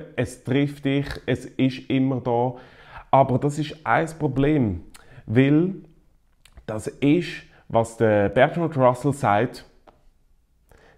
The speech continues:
eine säkulare Sicht führt zur starren Verzweiflung von der Seele.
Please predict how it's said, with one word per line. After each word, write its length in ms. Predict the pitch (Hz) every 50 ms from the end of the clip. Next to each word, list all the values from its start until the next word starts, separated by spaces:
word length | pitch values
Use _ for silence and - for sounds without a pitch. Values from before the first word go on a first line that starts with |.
| _ _ _ _ _
eine 80 | 123
säkulare 600 | - - 156 143 147 147 156 156 139 139 139 139
Sicht 320 | 135 143 143 147 143 - -
führt 380 | - - - - 139 123 -
zur 160 | - - 117
starren 520 | 92 - - - - 127 98 123 139 143 143
Verzweiflung 680 | - 131 - - - - 117 117 123 - - 123 113 -
von 140 | - 117 95
der 100 | 101 90
Seele. 420 | - - 104 95 95 92 87 76